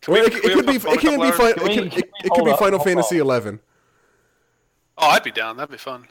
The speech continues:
Speaker 3: Yeah, actually, um, for the, for the Final Fantasy count-up, the only things that we're not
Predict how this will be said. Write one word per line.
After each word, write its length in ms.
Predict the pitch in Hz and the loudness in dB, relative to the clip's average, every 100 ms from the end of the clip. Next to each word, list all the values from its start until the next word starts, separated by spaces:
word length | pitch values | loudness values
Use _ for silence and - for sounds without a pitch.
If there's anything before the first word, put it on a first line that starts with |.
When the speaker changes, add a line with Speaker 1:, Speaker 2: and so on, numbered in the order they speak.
| _ | _
Speaker 3:
Yeah, 220 | 127 147 135 | -4 0 0
actually, 480 | 143 175 - 185 147 | 0 -2 -4 -4 -2
um, 200 | 143 135 | -4 -6
for 140 | 139 | -8
the, 320 | 123 117 101 _ | -6 -6 -8 _
for 100 | 127 | -12
the 60 | |
Final 200 | - 131 | -8 -8
Fantasy 280 | 123 120 - | -8 -10 -10
count-up, 300 | 120 113 113 | -8 -10 -10
the 140 | 120 117 | -14 -10
only 300 | 131 143 139 | -10 -8 -10
things 220 | 135 127 | -10 -8
that 80 | 117 | -8
we're 120 | 107 | -8
not 580 | 104 101 110 110 - - | -8 -8 -6 -6 -10 -18